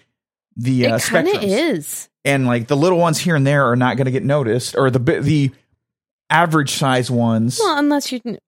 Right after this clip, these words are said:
Speaker 2: well, you also still have the Star Wars movies, which we'll see how long those do well.
Speaker 1: Yeah.
Speaker 2: Um, and you've also got just Disney.
Speaker 1: Dis-, yeah, Disney will do well. And I'm with you. I'm looking at the other movies, like, coming out in September.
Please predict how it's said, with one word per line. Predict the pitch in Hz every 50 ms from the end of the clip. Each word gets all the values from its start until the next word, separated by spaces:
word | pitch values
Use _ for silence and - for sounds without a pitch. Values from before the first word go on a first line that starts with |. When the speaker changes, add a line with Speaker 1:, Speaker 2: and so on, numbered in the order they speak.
| _ _ _ _ _ _ _ -
Speaker 2:
well, | 277 302 294 285 - -
you | - 269 320 320
also | 311 311 320 302 - - 330 302 302
still | 294 - - - 269 262 262
have | 254 247 233 226 220
the | 214 220
Star | - - 226 202 190
Wars | 190 185 185 185 -
movies, | 196 185 175 180 180 180 -
which | 196 190 - -
we'll | 202 202
see | - 226 214
how | 208 202 202
long | 196 190 196 208 208
those | 190 180 180 180 180 175 175 - - - - - _ _ _ _ 190
do | 185 202 180 175 175 175 165 160 - _ _
well. | 165 170 160 147 135 139 156 185 202 208 208 208 123
Speaker 1:
Yeah. | 123 117 104 92 - 113 - _ _ _ _ _ _ _ _ _ _ _ _ _
Speaker 2:
Um, | - 202 202 190 180 165 156 143 143 123 151 175 - _ _ _ _ _ _ _ _ _
and | 208 214 208 202 202 202 208
you've | 208 196 269
also | 320 330 320 - 220
got | 202 214 208 196 196 190 180 - - _ _
just | - 202 196 - - 180
Disney. | 175 214 208 190 196 185 135 82 - 180 - _ _ _ _ _
Speaker 1:
Dis-, | 135 139 127 -
yeah, | - 143 135 123
Disney | 120 135 175 170 170 190
will | 185 185
do | 170 190 196
well. | 160 123 107 110 113 -
And | 120 135 139 135 - _ _ _ _ _ _ _
I'm | - 165 190
with | 185 165 -
you. | 139
I'm | 123 143
looking | 156 160 160 165 151
at | 147 -
the | 139 120
other | 127 139 143
movies, | 139 143 143 143 -
like, | 98 -
coming | - - 143 139 139
out | 143 -
in | 113
September. | - - - - - - 110 110 123 139 151 165 165